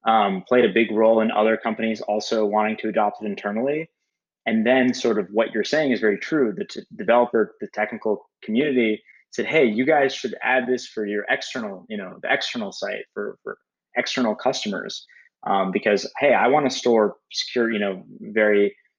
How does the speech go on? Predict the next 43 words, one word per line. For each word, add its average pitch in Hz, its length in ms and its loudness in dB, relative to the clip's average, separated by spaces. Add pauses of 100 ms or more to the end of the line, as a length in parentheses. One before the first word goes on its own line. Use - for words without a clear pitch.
sensitive 110 400 -2
things 113 220 -4
in 110 60 -2
my 101 100 -2
Dropbox 95 500 -4
account, 110 420 -2 (300)
right? 110 300 0
And, 101 380 -4
um, 98 580 -6
and - 240 -12
so 101 260 0 (260)
it - 140 0
should, 131 160 -4
I 123 140 0
should 135 160 -2
be 131 60 6
able 120 100 4
to 107 60 -6
protect 110 380 -2
my 104 100 -4
Dropbox 104 500 -2
account 104 320 -10
with, 98 160 -6 (800)
uh, - 40 -12
the 101 100 -4
highest 107 300 0
level 104 160 0
of - 40 -12
security 104 420 -2
that 98 140 -2
exists, - 480 -4
right? 107 220 -2 (500)
And 120 360 2 (160)
I 113 100 -2
think 190 200 -4
that 190 100 0
there's 165 240 -2
sort 143 220 -2
of, 117 60 -10 (300)
it, 139 180 -10
the 127 60 -4
balance 147 460 0
isn't 120 220 -4